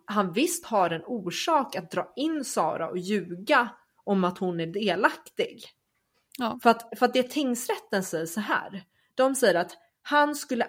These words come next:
Speaker 1: aldrig göra så här mot Sara, en kvinna som han älskar. Martin skulle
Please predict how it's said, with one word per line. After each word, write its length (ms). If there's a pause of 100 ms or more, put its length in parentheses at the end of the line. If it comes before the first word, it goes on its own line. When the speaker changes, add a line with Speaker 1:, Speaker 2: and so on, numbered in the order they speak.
Speaker 1:
aldrig 440
göra 320
så 120
här 140
mot 160
Sara, 460
en 140
kvinna 420
som 160
han 140
älskar. 680 (180)
Martin 340
skulle 200